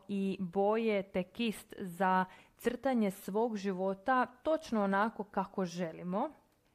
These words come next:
sada dolazimo do drugog dijela, a to su prepreke. Budući da sam u prethodnim podcast epizodama koje možeš pronaći ili na YouTubeu ili na podcast aplikacijama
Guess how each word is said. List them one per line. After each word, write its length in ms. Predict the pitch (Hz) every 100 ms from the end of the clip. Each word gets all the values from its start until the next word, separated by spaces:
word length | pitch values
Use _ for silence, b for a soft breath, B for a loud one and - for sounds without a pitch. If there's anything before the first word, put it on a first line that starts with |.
| _
sada 400 | - - 226 262
dolazimo 600 | 254 247 277 240 214 196
do 200 | 185 190
drugog 480 | 180 202 269 233 185
dijela, 460 | 175 190 262 294 262 -
a 120 | 185
to 320 | - 202 220
su 200 | - 220
prepreke. 720 | - 180 160 180 170 - 185 - B B B B -
Budući 380 | 202 262 311 240
da 120 | 196
sam 200 | 196 196
u 80 | 190
prethodnim 720 | - 208 247 240 196 185 180
podcast 420 | 196 202 240 -
epizodama 800 | 202 196 175 190 208 254 220 190
koje 220 | - 196
možeš 360 | 190 202 220 202
pronaći 580 | - 220 226 220 - 190
ili 320 | - 220 208
na 80 | 185
YouTubeu 500 | 196 202 226 202 208
ili 160 | 208
na 180 | 196 185
podcast 480 | - 202 - 214 190
aplikacijama 840 | 180 180 - 190 214 - 226 202